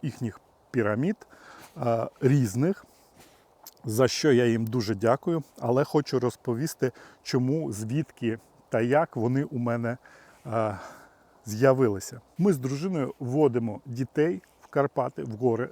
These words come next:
робимо це на безкоштовній основі. І звісно, що без легкого або ультралегкого спорядження зробити це дуже-дуже важко. І компанія Lightway мені в цьому, е,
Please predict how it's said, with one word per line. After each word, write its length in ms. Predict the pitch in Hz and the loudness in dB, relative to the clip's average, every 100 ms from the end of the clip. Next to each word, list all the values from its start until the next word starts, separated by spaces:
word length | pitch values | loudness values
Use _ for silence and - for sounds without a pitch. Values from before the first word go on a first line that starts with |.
| 151 | -2
робимо 460 | 139 139 123 123 | 0 2 0 -6
це 220 | 110 143 | -4 -4
на 140 | 147 135 | -2 -4
безкоштовній 680 | 120 - 127 - 135 127 120 | -6 -10 -12 -4 -2 0 -4
основі. 360 | 113 - 95 - _ _ | -6 -8 -10 -12 _ _
І 60 | 147 | -4
звісно, 420 | 131 160 180 143 | -2 -2 0 -2
що 220 | - 131 | 0 -2
без 340 | 110 135 131 113 | 2 4 4 2
легкого 720 | 139 135 - 151 131 120 104 - | -2 -2 2 6 6 4 -2 -6
або 340 | 139 117 131 - | -8 0 0 0
ультралегкого 840 | 147 139 - 120 113 - 139 117 | -2 -2 -2 0 0 -2 -2 0
спорядження 640 | 117 - 131 175 185 156 131 | -2 -2 0 0 -2 -4 -4
зробити 460 | 120 127 147 151 | -2 0 -2 -2
це 240 | 135 143 143 - - _ | -4 -4 -6 -10 -20 _
дуже-дуже 760 | 110 135 151 175 131 127 127 | -4 -2 0 -4 -2 -4 2
важко. 500 | 131 123 104 - 143 - - - - - - _ | 2 4 0 -2 -8 -8 -16 -20 -20 -20 -20 _
І 300 | 165 160 160 123 - | 2 4 4 0 0
компанія 500 | 156 131 165 156 147 | 0 2 0 0 0
Lightway 440 | 135 131 - 175 | 0 0 2 0
мені 280 | 160 131 131 | 2 0 0
в 100 | 120 | -4
цьому, 420 | - 151 156 135 98 - - 139 | -2 0 0 -2 -4 -14 -16 -6
е, 340 | 113 110 107 | -4 -4 -6